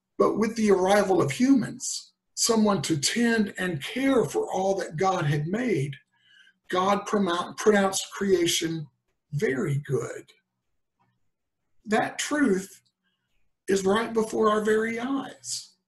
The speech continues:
But we often fail to see it because we become too focused on filling the earth and subduing it. Or take our reading from the one hundred fifth Psalm this morning.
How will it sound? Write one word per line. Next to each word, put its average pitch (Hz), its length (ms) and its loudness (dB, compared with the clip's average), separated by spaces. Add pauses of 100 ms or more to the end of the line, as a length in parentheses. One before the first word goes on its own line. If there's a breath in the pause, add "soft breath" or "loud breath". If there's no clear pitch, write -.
(1080)
But 202 240 2
we 196 160 2
often 226 440 2
fail 196 300 4
to 165 140 0
see 262 320 0
it - 240 0
because 175 440 2
we 196 260 0 (180)
become 190 440 0
too 247 260 2
focused 220 640 2
on 180 340 0 (440 loud breath)
filling 208 520 4
the 185 200 4
earth - 600 -2 (560)
and 180 200 -4
subduing 156 800 0
it. - 380 -20 (1800 loud breath)
Or 214 160 4
take 254 340 -2
our 214 200 2
reading 220 340 2
from 202 200 2
the 190 80 4
one 190 200 2
hundred 190 340 2
fifth 185 220 4
Psalm 202 460 -2
this 160 220 -4
morning. 165 420 -2